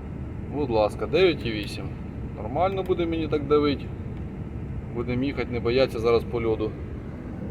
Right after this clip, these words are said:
Надіюсь, зараз буде нам набагато краще. Їжджати звідси.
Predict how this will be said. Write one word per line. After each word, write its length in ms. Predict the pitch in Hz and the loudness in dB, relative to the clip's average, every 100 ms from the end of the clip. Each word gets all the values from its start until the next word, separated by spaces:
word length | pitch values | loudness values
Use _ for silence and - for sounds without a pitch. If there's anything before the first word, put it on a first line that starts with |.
| - | -2
Надіюсь, 400 | 120 143 143 127 | -2 0 0 4
зараз 280 | 131 127 | 6 6
буде 280 | 110 120 123 | 4 2 2
нам 220 | 120 123 | 4 4
набагато 600 | 135 156 139 127 123 - | 6 6 6 6 4 4
краще. 420 | - 113 107 - - - - - - - - - - - 107 107 107 | 6 6 6 4 2 2 2 2 2 2 2 2 0 0 0 2 2
Їжджати 420 | 107 113 110 - | 2 2 2 2
звідси. 400 | - 120 - - | 0 0 0 0